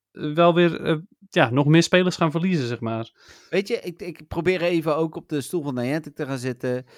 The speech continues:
Speaker 2: van ome Henkie, en, eh, eh, mee te denken over een oplossing. En ik, ik bedenk ter plekke, waarom voegen we niet toe dat Elite Ra-, of Elite Raids, dat E X Raids terugkomen, eh, en dat E X Raids alleen maar voortkomen uit lokaal gedane raids?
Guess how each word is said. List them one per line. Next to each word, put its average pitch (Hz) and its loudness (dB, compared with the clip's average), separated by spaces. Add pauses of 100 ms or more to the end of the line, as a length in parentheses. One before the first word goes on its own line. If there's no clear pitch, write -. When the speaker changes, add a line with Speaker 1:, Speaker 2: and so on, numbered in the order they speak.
(200)
Speaker 2:
van 123 -10
ome 127 0
Henkie, 127 -2
en, 123 -4
eh, 113 -4
eh, 107 -6
mee 147 0
te 151 -8
denken 127 -2
over 113 -4
een 104 -6
oplossing. 135 -4
En 127 -8
ik, 131 -6
ik - -16
bedenk 143 -2
ter 131 -4
plekke, 143 -2 (280)
waarom 170 2
voegen 175 -2
we 143 0
niet 123 -4
toe 214 -4 (220)
dat 131 0
Elite 113 -2
Ra-, 156 0
of 127 -10
Elite 95 -8
Raids, 117 -6
dat 127 -8
E 131 -4
X - -12
Raids 139 -4
terugkomen, 113 -4 (340)
eh, 113 -6
en 120 -4
dat 113 -4
E 117 -4
X - -10
Raids 117 -2
alleen 110 -4
maar 120 -2
voortkomen 143 -2
uit 113 -4
lokaal 139 0
gedane 104 -4
raids? - -14